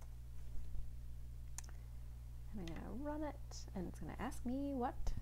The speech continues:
state I wanna put in, which means it worked out perfect. Enter the parameter value. And I'm going to right click and save that as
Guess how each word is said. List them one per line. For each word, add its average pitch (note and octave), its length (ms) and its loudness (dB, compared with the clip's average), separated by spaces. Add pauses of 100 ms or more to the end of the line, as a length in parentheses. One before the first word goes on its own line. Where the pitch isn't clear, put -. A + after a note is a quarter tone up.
(100)
state G4 220 6
I A3+ 60 10
wanna F3 160 4
put - 140 0
in, - 40 0
which - 380 -4
means G#3+ 240 4
it - 80 2
worked A3+ 240 4
out A#3+ 100 2
perfect. - 460 -2
Enter E3+ 180 0
the F3 80 0
parameter - 400 -2
value. - 320 -2 (1160)
And E3+ 480 4
I'm C#3 160 2
going - 280 -2
to - 200 -4
right A3 180 4
click - 220 0 (100)
and - 220 0
save A#3+ 300 4
that B3 260 2
as A#3 720 2